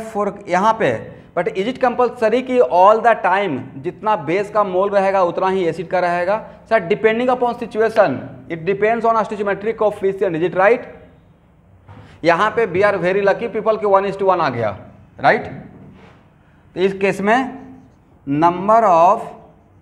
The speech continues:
millimole required for complete neutralization, कभी-कभी कुछ सेंटेंस जानबूझ के लिखना चाहिए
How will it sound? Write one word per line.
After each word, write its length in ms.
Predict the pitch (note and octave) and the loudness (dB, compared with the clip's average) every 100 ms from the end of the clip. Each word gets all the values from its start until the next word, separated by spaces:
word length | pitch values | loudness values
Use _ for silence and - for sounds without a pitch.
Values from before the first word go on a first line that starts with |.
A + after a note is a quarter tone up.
| _ _ | _ _
millimole 880 | D3 E3 G3+ A3 C4 A#3+ G#3+ C3+ G#2 - - - - _ _ _ _ _ - _ - - - - - - - - - - - - - | -8 -4 -4 -2 -2 2 2 2 0 -8 -16 -20 -20 _ _ _ _ _ -20 _ -20 -20 -20 -20 -20 -20 -20 -20 -20 -20 -20 -20 -4
required 840 | D3+ E3 D#3+ E3+ F3+ F#3 F3 A#2 G2+ G2+ - - _ _ _ _ _ _ - - - _ - - - - - - - | 0 0 -2 0 4 6 4 0 -6 -12 -20 -20 _ _ _ _ _ _ -20 -20 -20 _ -20 -20 -20 -20 -20 -20 -4
for 260 | D3+ E3 G#3+ A#3+ - - - - - - - - - - - - - - - - - | 2 4 2 -2 -8 -14 -18 -20 -20 -20 -20 -20 -20 -20 -20 -20 -20 -20 -20 -20 -2
complete 840 | D3+ D#3 D3+ - D#3+ E3 A3+ A3+ G#3 | 0 2 -2 -6 -2 0 -2 -4 -4
neutralization, 1160 | F#3 F#3 F3+ E3+ D#3+ D#3+ C#3 C#3+ D3 F3+ F#3 C#3+ | 0 0 2 4 4 4 0 -4 0 0 0 -2
कभी-कभी 520 | D#3 D#3+ F3 E3+ F3+ F3 | -4 -4 -6 -8 -8 -10
कुछ 220 | F3 E3+ | -10 -8
सेंटेंस 560 | E3 E3 D#3 E3 F3 D3 | -6 -4 -6 -4 -6 0
जानबूझ 380 | C#3 D3+ D#3+ | 2 2 -4
के 80 | D#3+ | -6
लिखना 300 | D3+ D#3 D3 | -6 -4 -4
चाहिए 360 | C#3+ C3 B2 | -4 -4 -4